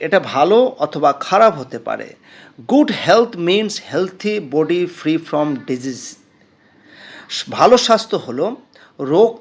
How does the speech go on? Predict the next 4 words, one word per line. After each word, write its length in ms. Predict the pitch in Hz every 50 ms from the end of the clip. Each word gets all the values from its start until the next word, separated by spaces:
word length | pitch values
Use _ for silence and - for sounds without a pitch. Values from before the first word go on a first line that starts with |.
| -
থেকে 300 | - 214 208 214 226 214
মুক্ত 680 | 196 165 147 143 151 160 - - _ - 214 233 254 277 -
সুস্বাস্থ্যকে 1120 | - - - - - 247 233 - - - 160 165 160 - - - 208 202 - - 170 147
বোঝায়। 480 | 127 120 127 131 123 - 127 110 95